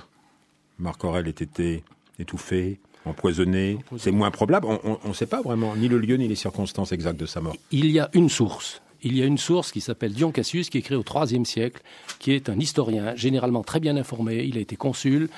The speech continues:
Speaker 2: C'est quelqu'un de très compétent. Et de temps à autre, euh, Dion Cassius nous donne une information qu'il est le seul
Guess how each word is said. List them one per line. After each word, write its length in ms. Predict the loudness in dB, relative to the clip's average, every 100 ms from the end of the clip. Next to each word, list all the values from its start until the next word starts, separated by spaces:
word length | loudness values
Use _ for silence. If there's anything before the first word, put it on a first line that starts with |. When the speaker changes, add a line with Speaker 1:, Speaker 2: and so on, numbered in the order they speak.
| -18 -16
Speaker 2:
C'est 200 | -8 -4
quelqu'un 320 | -2 -2 -2
de 100 | -2
très 240 | -4 -4 -2
compétent. 560 | -2 -2 -2 -2 -4 -6 -12 -6
Et 60 |
de 80 | -2
temps 220 | 0 0
à 60 | 2
autre, 440 | 2 0 0 -4 0
euh, 200 | -2 0
Dion 180 | 0 0
Cassius 380 | -2 -4 -4
nous 60 | 0
donne 140 | 2
une 120 | 2 2
information 500 | -2 -4 -4 -4 -6
qu'il 220 | -2 -4
est 20 |
le 140 | -4
seul 400 | -4 0 2 2